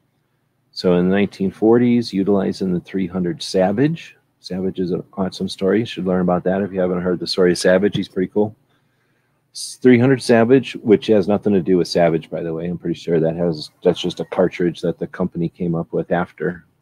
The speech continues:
I don't think, uh, the dude had anything to do with it, but I don't know.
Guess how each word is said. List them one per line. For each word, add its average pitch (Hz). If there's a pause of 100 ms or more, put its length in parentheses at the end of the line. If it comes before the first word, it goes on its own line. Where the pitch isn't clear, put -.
(140)
I 87
don't 80
think, 85 (100)
uh, 82
the 80
dude 85
had 85
anything 82
to 80
do 85
with 82
it, 90 (220)
but 90
I -
don't 82
know. 87